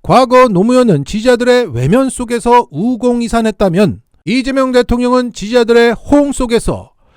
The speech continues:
폭풍 질주를 하고 있는 겁니다. 그래서 그 맥락 탈락도 극복될 것입니다. 자, 이렇게 오 년을 즐겁게 달리다 보면 세계 최고의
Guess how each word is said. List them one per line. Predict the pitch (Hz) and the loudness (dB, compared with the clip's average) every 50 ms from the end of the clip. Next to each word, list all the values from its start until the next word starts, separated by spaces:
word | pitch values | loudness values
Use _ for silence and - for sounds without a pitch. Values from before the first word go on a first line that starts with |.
| _ _ - - - | _ _ -8 -2 2
폭풍 | - 302 294 - - 311 311 294 | 2 2 2 2 2 2 2 2
질주를 | 269 240 196 - 220 233 233 220 | 0 -2 -2 -4 -2 0 2 2
하고 | 214 214 208 | 2 2 0
있는 | 202 202 | -2 -4
겁니다. | 196 180 143 123 - - _ _ _ _ _ _ _ _ | -6 -6 -8 -10 -16 -20 _ _ _ _ _ _ _ _
그래서 | - 143 202 269 262 - 247 214 165 117 98 92 - - | -2 2 2 2 4 4 4 4 4 4 0 -4 -4 0
그 | - 247 285 277 269 190 | 2 4 4 4 2 0
맥락 | 143 151 214 262 262 262 269 262 254 - - | 0 0 0 0 0 0 0 0 0 -2 -2
탈락도 | - - 254 254 254 254 226 - - 254 254 247 247 240 - _ - | -2 0 0 2 2 0 0 0 2 4 4 6 4 4 2 _ 0
극복될 | - 262 - - 262 247 - 254 240 | 0 2 2 2 0 0 2 2 2
것입니다. | 208 233 220 - 208 185 - - - _ _ _ _ _ _ | 2 2 0 -2 -2 -6 -10 -12 -16 _ _ _ _ _ _
자, | - 139 123 110 101 | -6 -4 -4 -4 -2
이렇게 | 127 196 262 254 - 262 262 254 | -2 -2 -2 0 2 4 2 4
오 | - 170 165 220 | 4 2 2 2
년을 | 247 262 254 254 254 220 | 2 0 -2 -4 -4 -6
즐겁게 | - 233 226 247 233 - 240 240 | -6 -4 -2 -2 -2 0 -2 -2
달리다 | 190 214 233 226 233 233 | 0 0 0 0 0 0
보면 | 190 214 247 240 156 117 143 170 - _ _ _ _ _ _ _ _ | 2 2 4 2 2 2 -2 -6 -14 _ _ _ _ _ _ _ _
세계 | - - 226 233 233 226 220 | -4 0 0 2 2 2 0
최고의 | - - 226 226 233 220 170 117 123 160 196 | 2 0 0 2 4 4 2 2 0 -8 -16